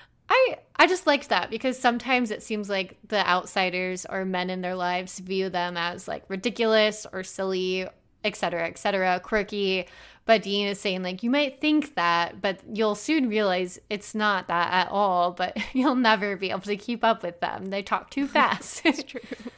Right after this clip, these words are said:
Speaker 2: And they know your favorite ice cream flavor. I, <sighs> watching them have ice cream in, like, the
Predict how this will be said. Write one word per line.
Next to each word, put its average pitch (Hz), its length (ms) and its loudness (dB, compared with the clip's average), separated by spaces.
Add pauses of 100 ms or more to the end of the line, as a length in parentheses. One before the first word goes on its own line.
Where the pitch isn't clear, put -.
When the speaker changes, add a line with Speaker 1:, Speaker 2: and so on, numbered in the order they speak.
(800)
Speaker 2:
And 240 420 -4
they 247 140 -2
know 240 480 -4 (320)
your 233 180 -10
favorite 214 420 -12
ice 214 220 -12
cream 196 280 -16
flavor. 220 520 -20 (640)
I, 269 360 0 (300)
<sighs> - 60 -16 (640)
watching 262 400 -4
them 262 220 -2
have 233 180 -4
ice 226 260 -4
cream 240 580 -8 (580)
in, 233 400 -6
like, 226 380 -10 (480)
the 233 180 -6